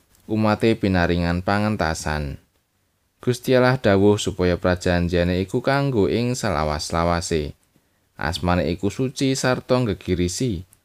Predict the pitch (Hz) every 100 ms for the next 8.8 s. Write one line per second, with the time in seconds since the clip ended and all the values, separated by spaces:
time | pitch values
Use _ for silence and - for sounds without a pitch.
0 | _ _ _ _ _ _ _ - 151 165
1 | 156 - - 131 127 123 123 123 127 123
2 | 123 123 101 98 98 90 95 110 104 92
3 | 90 87 87 90 92 87 85 80 78 -
4 | 69 71 80 78 85 - _ _ _ _
5 | _ - 78 87 90 98 101 101 110 113
6 | 113 110 110 110 113 113 117 135 - 143
7 | - 147 147 120 90 90 90 95 90 -
8 | - 113 82 80 - 85 80 87